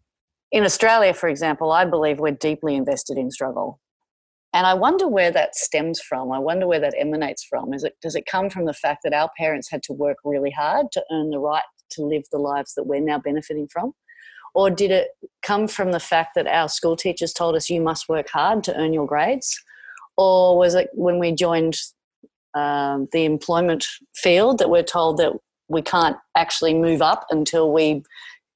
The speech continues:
pay our dues and earn our stripes and,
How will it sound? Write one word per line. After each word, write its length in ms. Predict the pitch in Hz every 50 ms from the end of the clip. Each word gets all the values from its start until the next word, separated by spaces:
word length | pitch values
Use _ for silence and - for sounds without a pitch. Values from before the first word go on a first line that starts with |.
| _ -
pay 200 | - 180 170 170
our 120 | 160 156
dues 440 | 151 139 160 160 165 190 214 196 165
and 340 | 170 151 147 147 147 147 139 _ _ _ _ _ _ _ -
earn 160 | 170 175 175
our 140 | 165 160 156
stripes 640 | - - 170 160 175 190 - - - - - - -
and, 480 | 165 147 139 135 131 131 127 127 -